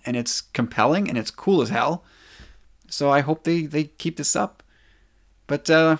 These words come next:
cool. Let's leave it there for now. And, uh, I'm sure we'll talk about this again at some point in the future. We will end the episode with, uh,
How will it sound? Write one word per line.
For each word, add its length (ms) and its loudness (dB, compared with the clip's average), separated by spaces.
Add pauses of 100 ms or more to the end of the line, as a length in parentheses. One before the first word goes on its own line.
cool. 260 2 (180)
Let's 200 -4
leave 120 4
it 80 0
there 120 6
for 100 0
now. 240 4 (360)
And, 340 -2
uh, 440 4
I'm 100 0
sure 180 -4
we'll 100 -4
talk 200 -4
about 120 -12
this 140 -8
again 180 -4
at 80 -6
some 180 -4
point 160 -6
in 40 -4
the 60 -4
future. 420 0 (520)
We 160 2
will 300 4
end 180 4
the 120 6
episode 400 4
with, 400 0
uh, 380 0